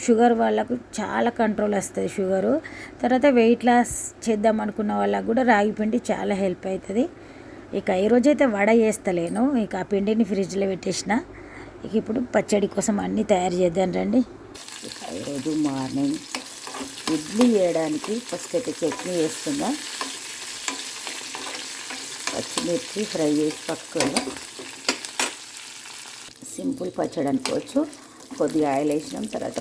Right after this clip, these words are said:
పచ్చిమిర్చి వేసినాం, తర్వాత జీలకర్ర, పల్లీలు కూడా వేసి నూనెలని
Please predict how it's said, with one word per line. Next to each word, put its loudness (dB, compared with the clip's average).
పచ్చిమిర్చి -6
వేసినాం, -2
తర్వాత -4
జీలకర్ర, 0
పల్లీలు 2
కూడా 4
వేసి -2
నూనెలని 0